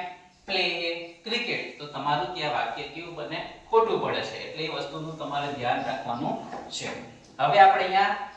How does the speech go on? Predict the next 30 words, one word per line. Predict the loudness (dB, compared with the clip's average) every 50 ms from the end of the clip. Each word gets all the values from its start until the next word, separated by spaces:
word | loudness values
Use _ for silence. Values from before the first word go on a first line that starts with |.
| -4 0
ડબલ | 2 4 6 6 6 4 6
એચ | 4 4 4 4 2 -2
ક્વેશ્ચન | -4 -4 -4 -4 -4 -4 -6 -8
ની | -8 -8 -8
જે | -8 -4 2
વાક્ય | 4 6 6 6 4 2 0 0
રચના | 0 0 -2 -2 -2 -2 0 0 0
છે, | 0 -2 -2 -4
એ | -4 -4 -6 -8 -6 -4
ડબલ | -4 -2 0 0 0 0
એચ | 0 -2 -4 -6
ક્વેશ્ચન | -6 -6 -6 -6 -6 -6
ની | -6 -4 -2
વાક્ય | 0 0 0 0 -2 -4
રચના | -6 -6 -6 -6 -4 -2 0 0 0
જોવાની | -2 -2 -2 0 0 0 0 -2 -6
છે. | -8 -8 -10 -12 -16 -18 -20 -20 -12 0
શા | 4 6 8 8
માટે | 8 8 8 8 6
આપણે | 6 6 6 6 8
આમાં | 8 8 8 8 6 6
ડબલ | 4 4 4 4 4
એચ | 2 2 0
ક્વેશ્ચન | -2 -4 -4 -2 -2 -4
ની | -2 2
વાક્ય | 4 4 4 4 4 2 0 0
રચના | 0 0 0 0 0
જોવાની | 0 0 0 0 0 0 -2
જરૂર | -2 -2 -2 -2 -4 -4
પડશે? | -4 -4 -4 -2 -4 -4